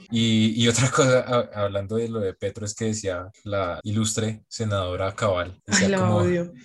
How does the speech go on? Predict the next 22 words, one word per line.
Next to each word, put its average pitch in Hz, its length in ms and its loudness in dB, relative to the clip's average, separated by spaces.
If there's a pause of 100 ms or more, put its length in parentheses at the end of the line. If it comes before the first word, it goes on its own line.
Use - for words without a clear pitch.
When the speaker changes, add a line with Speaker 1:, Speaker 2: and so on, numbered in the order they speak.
(340)
Speaker 1:
cuando 113 220 4
llegó 104 240 2
Luisito 107 320 -2
Comunica, 107 360 -4
que 117 120 -8
me 117 100 -6
dio 98 100 -6
muchísima 110 480 -4
risa, 98 320 -6 (100)
que - 140 -2
decía, 98 420 2
"¿Y 110 120 -6
quién 113 260 0
lo 117 120 6
financia? 117 580 0
O - 100 -20
sea, 98 280 -2
¿quién 110 440 0
llegó 113 420 0
a... - 20 2
o 110 60 -4
sea?" 101 440 -6